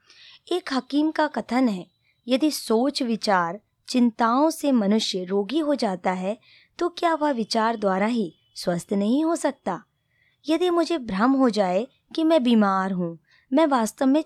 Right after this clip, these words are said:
चारपाई पकड़कर बैठ जाता हूँ, तो क्या तंदुरुस्ती और स्वास्थ्य का ध्यान रखने से मैं स्वस्थ नहीं हो सकता? हो सकता हूँ और अवश्य हो सकता हूँ।" प्रत्येक व्यक्ति को चाहिए कि वह जैसा भी बनना चाहता है,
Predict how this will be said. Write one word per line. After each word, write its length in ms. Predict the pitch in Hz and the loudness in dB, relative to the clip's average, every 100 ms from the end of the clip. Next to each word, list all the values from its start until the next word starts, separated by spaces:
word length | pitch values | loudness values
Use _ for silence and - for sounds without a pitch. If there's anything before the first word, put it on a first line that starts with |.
| - | -4
चारपाई 580 | 233 190 196 - 202 262 | -4 -2 -4 -2 -2 -2
पकड़कर 540 | 220 - 190 202 302 190 | -6 -4 -4 -2 -4 -2
बैठ 320 | 202 226 214 | 0 0 0
जाता 320 | 202 165 - | -6 -6 -8
हूँ, 240 | 170 233 - _ _ _ | -8 -10 -14 _ _ _
तो 80 | 359 | -6
क्या 180 | 349 349 | -2 -2
तंदुरुस्ती 840 | 349 220 202 202 202 - 294 277 | 0 0 2 0 -4 -6 -4 -4
और 260 | - 233 226 | -4 -2 -2
स्वास्थ्य 480 | - 196 202 - 254 | 0 0 0 -4 -4
का 160 | 254 | -2
ध्यान 320 | 208 190 214 | -2 -2 -2
रखने 340 | 202 - 254 285 | -2 -2 -2 -2
से 240 | 269 - _ _ _ - | -2 -8 _ _ _ -2
मैं 140 | 226 | -2
स्वस्थ 400 | 262 196 190 - | 0 -6 -6 -2
नहीं 220 | 214 240 302 | 0 2 2
हो 120 | 339 | 0
सकता? 480 | 339 302 - 175 - _ _ _ _ - | -2 -4 -6 -10 -10 _ _ _ _ -4
हो 80 | 214 | -4
सकता 360 | 214 180 - 170 | -2 -8 -8 -8
हूँ 220 | 165 175 _ _ - | -10 -14 _ _ -4
और 180 | 185 190 196 | -4 -2 -2
अवश्य 500 | 214 254 - 170 - _ _ 214 | -2 -2 -4 -8 -12 _ _ -2
हो 80 | |
सकता 400 | 202 165 - 175 | -2 -4 -12 -12
हूँ।" 220 | 175 180 - _ - - - - | -10 -12 -14 _ -18 -18 -20 0
प्रत्येक 460 | 302 320 - 370 - | 2 2 0 -4 -2
व्यक्ति 280 | 277 - 311 | -6 -4 -6
को 140 | 302 | -4
चाहिए 560 | 294 226 185 175 226 294 | -4 -4 -6 -4 -2 -2
कि 180 | - 294 | -4 -4
वह 120 | 269 | -4
जैसा 440 | 185 190 180 254 | -4 -6 -6 -6
भी 140 | 254 262 | -4 -2
बनना 340 | 208 175 208 | -2 -2 -4
चाहता 400 | 220 208 180 - | -4 -6 -6 -6
है, 320 | 220 208 202 | -6 -6 -8